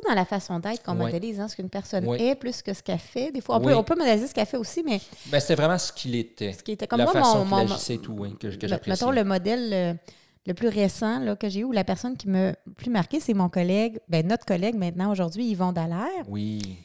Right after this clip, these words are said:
Speaker 1: Euh, qui est un expert, dans le fond, dans les relations de couple
Speaker 2: Oui.
Speaker 1: et qui, euh, fait de la formation en thérapie conjugale positive et qui me, qui a été un de mes, mes, mes, mes, mes professeurs, mes enseignants.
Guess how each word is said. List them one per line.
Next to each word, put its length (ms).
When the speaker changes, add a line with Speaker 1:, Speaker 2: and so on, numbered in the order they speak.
Speaker 1:
Euh, 680
qui 260
est 120
un 120
expert, 520
dans 120
le 40
fond, 160
dans 160
les 380
relations 380
de 80
couple 380
Speaker 2:
Oui. 100
Speaker 1:
et 20
qui, 320
euh, 100
fait 120
de 60
la 100
formation 420
en 60
thérapie 320
conjugale 420
positive 760
et 160
qui 120
me, 300
qui 160
a 20
été 160
un 100
de 40
mes, 300
mes, 200
mes, 360
mes, 200
mes 140
professeurs, 560
mes 200
enseignants. 520